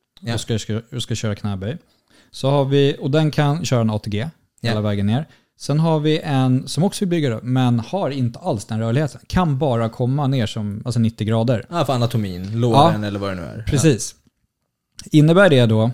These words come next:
Speaker 2: att om de, de, de har någon form av progressive overload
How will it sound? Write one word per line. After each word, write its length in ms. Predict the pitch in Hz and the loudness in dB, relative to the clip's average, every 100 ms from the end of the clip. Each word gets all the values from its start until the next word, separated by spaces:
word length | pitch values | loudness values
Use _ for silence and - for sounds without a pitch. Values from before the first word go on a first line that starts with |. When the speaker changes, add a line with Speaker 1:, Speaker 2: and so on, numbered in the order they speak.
| - - | -4 -2
Speaker 2:
att 380 | 120 110 - - | 0 0 -6 -10
om 160 | 151 139 | 0 4
de, 260 | 143 185 | 4 2
de, 400 | 151 147 147 139 139 | 2 4 4 4 4
de 160 | 147 | 2
har 120 | 151 170 | 4 2
någon 120 | 147 | 2
form 180 | 147 131 | 2 2
av 60 | |
progressive 640 | 117 117 117 110 113 101 113 - | 2 2 2 0 -2 -4 -6 -6
overload 400 | 110 107 107 | -2 0 -2